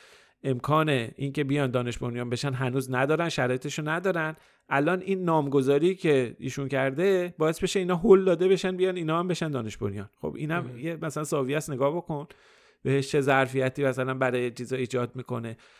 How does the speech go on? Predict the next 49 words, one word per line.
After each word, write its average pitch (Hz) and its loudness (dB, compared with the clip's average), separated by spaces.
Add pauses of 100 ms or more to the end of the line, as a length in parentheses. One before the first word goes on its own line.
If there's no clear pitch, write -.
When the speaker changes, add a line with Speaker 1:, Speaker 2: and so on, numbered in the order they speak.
(140)
Speaker 1:
خب 139 -2
اینا 156 2
وقتی 180 4
می‌شن 151 -2
دانش 139 -2
بنیان 147 -4
بعد 160 -2
معافیت 131 -4
مالیاتی 117 -6
می‌گیرن، 104 -10
یعنی 120 -8
بیست - -10
و 120 -6
پنج 143 -4
درصد 131 -2
از 123 -4
بقیه 117 -2
جلو 120 -4
می‌افتن، 98 -10
بیست 98 -12
و 120 -4
پنج 120 -6
درصد 110 -6
سود 110 -8
خالص، 98 -12
می‌تونن 135 -4 (120)
Speaker 2:
آره. 120 -12 (460)
Speaker 1:
وام 143 2 (480)
کم 120 -2
بهره 104 0
بگیرن. 101 -6
یه 123 -2
عالمه 160 2
فرصته. 147 -4
خب 131 -6
شما 151 -6
فکر 180 -6
کن 175 -4
مثلاً 143 -4
یه 165 -2
عالمه 135 0
شرکت 139 -4
وابسته 120 -4
باشن 135 -4
به 117 -6
یه 123 -4
سری 117 -6
نهادهای 110 -8
خاص 170 -4